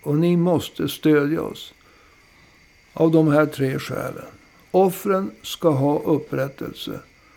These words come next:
Det kräver ett rättsligt förfarande. Att man ställer förövarna inför rätta. Vi måste förebygga nya Drottninggatan. Och vi måste slå vakt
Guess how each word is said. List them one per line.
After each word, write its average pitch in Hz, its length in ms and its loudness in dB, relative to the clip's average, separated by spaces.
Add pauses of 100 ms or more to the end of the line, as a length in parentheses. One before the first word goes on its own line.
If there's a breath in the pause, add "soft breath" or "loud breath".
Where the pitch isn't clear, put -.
(480 soft breath)
Det 175 120 6
kräver 151 480 4
ett 143 220 -2
rättsligt 139 560 -2
förfarande. 135 920 -4 (920 soft breath)
Att 139 200 -4
man 156 160 2
ställer 147 420 0
förövarna 147 680 0
inför - 300 -10
rätta. - 400 -14 (260)
Vi 165 180 8
måste 180 560 4
förebygga 139 880 0
nya 151 400 4
Drottninggatan. 143 960 -4 (560 soft breath)
Och 151 160 8
vi 175 80 10
måste 180 460 4
slå 170 240 6
vakt 151 460 2